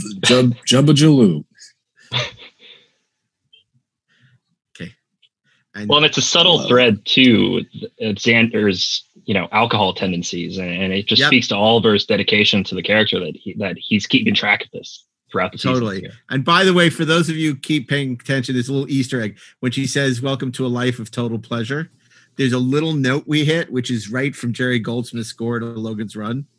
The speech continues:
Speaker 2: So it's a little bit of,
Speaker 3: <laughs>
Speaker 2: like, very
Speaker 1: Oh,
Speaker 2: meta.
Speaker 1: that's
Speaker 2: It's not, it's
Speaker 1: awesome.
Speaker 2: like,
Speaker 1: I didn't
Speaker 2: it's
Speaker 1: even
Speaker 2: not like the
Speaker 1: notice that.
Speaker 2: actual music.
Speaker 3: No idea.
Speaker 2: It's just the in-, same instrument.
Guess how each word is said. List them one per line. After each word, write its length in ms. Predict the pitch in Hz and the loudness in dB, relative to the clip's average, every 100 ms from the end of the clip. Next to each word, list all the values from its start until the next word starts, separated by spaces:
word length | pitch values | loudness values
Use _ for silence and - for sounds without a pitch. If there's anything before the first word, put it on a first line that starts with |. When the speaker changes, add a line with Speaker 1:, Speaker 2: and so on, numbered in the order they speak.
| _ _ _ | _ _ _
Speaker 2:
So 120 | 117 | -10
it's 100 | 107 | -6
a 60 | 113 | -4
little 420 | 123 143 147 147 | -2 2 2 0
bit 240 | 135 127 | 0 0
of, 220 | 123 117 117 | 0 -2 -4
Speaker 3:
<laughs> 140 | 117 | -6
Speaker 2:
like, 160 | 113 107 | -6 -6
very 420 | 107 101 117 110 | -8 0 4 4
Speaker 1:
Oh, 100 | 104 | 4
Speaker 2:
meta. 100 | 101 | 4
Speaker 1:
that's 200 | 110 - | 2 0
Speaker 2:
It's 80 | 101 | -4
not, 320 | 107 107 107 | 0 2 4
it's 80 | 131 139 | 4 4
Speaker 1:
awesome. 100 | 104 | 4
Speaker 2:
like, 40 | |
Speaker 1:
I 20 | 120 | 4
didn't 140 | 135 | 6
Speaker 2:
it's 80 | 131 | 6
Speaker 1:
even 100 | 135 | 6
Speaker 2:
not 160 | 101 | 8
like 160 | 160 180 | 8 8
the 60 | 180 | 6
Speaker 1:
notice 120 | - | 6
that. 140 | 143 | 2
Speaker 2:
actual 160 | 143 123 | 0 0
music. 240 | 135 113 | 2 2
Speaker 3:
No 60 | 107 | 2
idea. 220 | 98 95 _ | 2 -2 _
Speaker 2:
It's 180 | 131 - | -6 -2
just 200 | 151 143 | -2 -2
the 120 | 131 | -2
in-, 140 | 123 139 | -2 -4
same 260 | - 143 | -2 -4
instrument. 580 | 120 135 - 120 104 87 | -2 -6 -4 -6 -6 -8